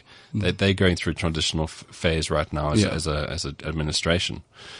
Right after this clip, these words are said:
Speaker 1: But, um, esports, is that something that you have covered anything so far on a school level? Is that gonna be, like,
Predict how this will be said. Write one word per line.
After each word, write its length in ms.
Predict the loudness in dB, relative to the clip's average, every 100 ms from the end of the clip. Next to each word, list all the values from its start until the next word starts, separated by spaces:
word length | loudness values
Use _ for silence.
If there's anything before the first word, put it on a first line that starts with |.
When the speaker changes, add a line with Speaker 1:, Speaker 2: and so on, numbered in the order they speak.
| -20 _
Speaker 1:
But, 260 | 2 2 0 2
um, 360 | 4 6 4
esports, 760 | 2 0 2 2 0 0 -6 -8 _ _
is 140 | 0 2
that 160 | 0
something 440 | 2 0 2 2 4
that 200 | 2 2
you 360 | 2 4 2 2
have 240 | 0 -2
covered 340 | -2 0 0
anything 360 | 2 2 2 0
so 200 | 2 2
far 220 | 4 6
on 80 | 6
a 60 | 2
school 340 | 0 0 2
level? 380 | 4 4 2 0 -2
Is 140 | 0
that 160 | 2 2
gonna 220 | 4 2
be, 440 | 2 0 0 -2 -2
like, 480 | -2 -2 -4 -10